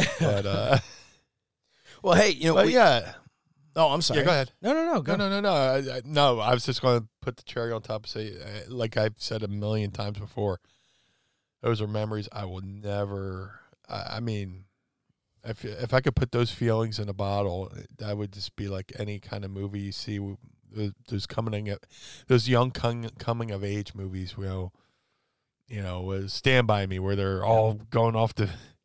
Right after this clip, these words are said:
Speaker 2: you know, walking down a train track, just singing songs, not having a care in the world. You know, they don't have a bill on their name yet,
Speaker 1: Yep.
Speaker 2: or they don't have a responsibility.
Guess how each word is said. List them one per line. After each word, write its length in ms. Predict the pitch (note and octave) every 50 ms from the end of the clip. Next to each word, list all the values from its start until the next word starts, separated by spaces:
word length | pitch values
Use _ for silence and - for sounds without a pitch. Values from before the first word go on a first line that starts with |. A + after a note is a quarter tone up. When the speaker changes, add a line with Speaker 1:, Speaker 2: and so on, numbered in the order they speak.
| _ _ _
Speaker 2:
you 100 | - G#2
know, 260 | F#2+ F#2+ F#2+ G2 G#2 G#2+ _ _ _ _ _ _ _ _ _ _ _ _ _ _ -
walking 200 | A#2+ A#2+ A2+ B2+
down 160 | B2+ A#2 A2+
a 40 | A2
train 380 | - - - B2 A#2+ A#2 A#2 A2+
track, 360 | - - G#2+ G2+ G2 F#2+ -
just 180 | - G#2 -
singing 240 | - - B2 A#2 A2
songs, 380 | G2+ - - A2 A2 A2 G2+ -
not 160 | G#2+ G#2 G#2
having 260 | G2+ A2 G#2+ G#2+ G2+
a 40 | G2+
care 280 | - - - A2 G2+ G2+
in 60 | G2+
the 60 | G2
world. 440 | F#2+ F#2+ F#2+ G2 G#2 F#2+ F#2 F2 F2+ - _ _ _ _ _ _ _ _ _ _ -
You 60 | G2+
know, 120 | G2 G2
they 100 | G2 G#2
don't 120 | G#2+ G#2+ A2
have 100 | A2+ G#2
a 60 | G2
bill 320 | F#2+ F#2 - A2 G2+ F#2+ G#2
on 60 | G#2+ G#2
their 120 | F#2+ G2
name 380 | G2 F#2+ F#2 G2+ G2+ G2 G2 G2
yet, 220 | F#2+ G2 G2+ G2+
Speaker 1:
Yep. 140 | F#2+ G2+ A#2+
Speaker 2:
or 140 | G2 F#2 F#2
they 100 | F#2 F#2+
don't 200 | G2 G2 G2 F2
have 260 | - G#2 G2+ F#2+ F#2+
a 260 | G2 G2 G2 F#2+ F#2+ F#2+
responsibility. 1080 | G2+ G2 - - - G#2 G2 F#2+ F#2+ - G2 F#2 G2+ F#2+ F#2+ G2 G2 F#2 F2+ F2 -